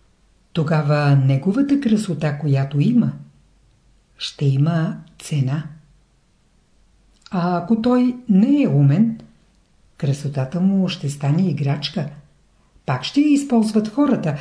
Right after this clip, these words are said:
но от тази красота той няма да има никакви постижения –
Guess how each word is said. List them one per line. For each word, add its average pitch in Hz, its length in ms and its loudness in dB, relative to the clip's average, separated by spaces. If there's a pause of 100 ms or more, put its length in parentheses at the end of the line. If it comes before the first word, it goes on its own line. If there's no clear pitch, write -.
(240)
но 156 180 6
от 147 140 -2
тази 156 280 -2
красота 151 600 -4
той 147 220 0
няма 143 320 4
да 143 140 -2
има 143 300 4
никакви 220 680 0
постижения – 220 840 2